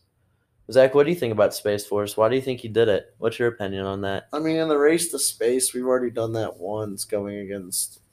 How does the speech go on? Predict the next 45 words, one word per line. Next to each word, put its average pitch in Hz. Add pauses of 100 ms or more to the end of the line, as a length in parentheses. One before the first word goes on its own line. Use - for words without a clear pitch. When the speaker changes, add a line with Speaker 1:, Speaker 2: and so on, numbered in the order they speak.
(100)
Speaker 2:
uh, 95 (280)
places 113
like 107
Russia 110 (220)
Speaker 1:
Mm-hmm. 113
Speaker 2:
and, 110
uh, 80 (800)
who 147
else? -
The -
Chinese. 113 (360)
Speaker 1:
Yeah. 120
Speaker 2:
But 131 (480)
to 117
sit 139
there 139
and, 127
like, 113 (100)
create 123
a 127
whole 123
nother 117
military 143
branch, 139
I 120
mean, 120
that 120
seems 120
a 113
little 117
extreme 127
considering 117
the 117
fact 113
that, -
you 135
know, 120
my 120
dad, 117
having 110
personal 113
experience 117
down 107
at 92
nasa, -